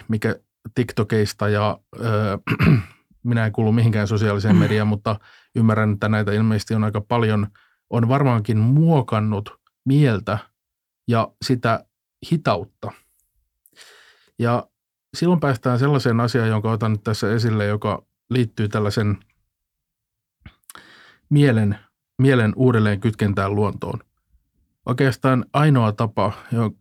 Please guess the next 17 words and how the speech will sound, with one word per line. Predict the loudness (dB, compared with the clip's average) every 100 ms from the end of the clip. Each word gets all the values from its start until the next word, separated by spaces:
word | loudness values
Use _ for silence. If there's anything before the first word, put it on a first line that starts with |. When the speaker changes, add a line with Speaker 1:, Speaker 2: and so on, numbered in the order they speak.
| -4
Speaker 1:
joka, | -2 0 0 -2 -8 -8 -4
jossa | 0 2
olen | 0 -2 -12 -8
mielestäni | -2 0 0 0 0 0 -2 _ _ _ _ -2
onnistunut | 2 4 4 2 2 2 0
tai | 0 0 -2 _ -2
nähnyt | 0 2 2 0 -8 -2
nuorella | 2 4 4 2 0
onnistumisen | 0 0 2 0 0 0 0 0
kokemuksen, | 0 2 2 0 -2 -4 -4 -8 _ _ _ _ _ -6
jossa | -2 0
se | 2 0 0
epätoivo | -2 0 -2 0 0 2 0 0
niille, | 0 0
jotka | 0 -2 0
nyt | 0 0
välittää, | 0 -2 -2 -4